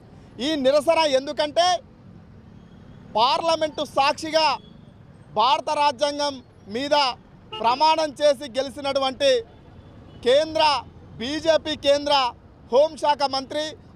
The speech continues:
అమిత్ షా గారు "అంబేద్కర్, అంబేద్కర్, అంబేద్కర్ తలుచుకుంటే ఏమొస్తుందయా? దేవుణ్ణి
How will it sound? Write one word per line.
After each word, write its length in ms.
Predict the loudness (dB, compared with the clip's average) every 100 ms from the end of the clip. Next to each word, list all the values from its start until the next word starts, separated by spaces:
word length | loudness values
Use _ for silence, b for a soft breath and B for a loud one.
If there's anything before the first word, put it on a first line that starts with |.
| -4
అమిత్ 300 | -4 -4 0
షా 120 | 2 2
గారు 280 | 2 4 2 0 -10 -20 -20 -4 -4
"అంబేద్కర్, 600 | 2 2 2 0 0 0 0
అంబేద్కర్, 520 | 0 0 0 -2 -2
అంబేద్కర్ 480 | 0 0 -2 -4 -6 -8 -16 -8
తలుచుకుంటే 540 | -6 -6 -8 -10 0 0 2 2
ఏమొస్తుందయా? 640 | 2 2 0 0 2 4 4 0 -12 -20 -20 -20 -20 -20 -20 -20 -20 -20 -14 0
దేవుణ్ణి 400 | 6 8 8 6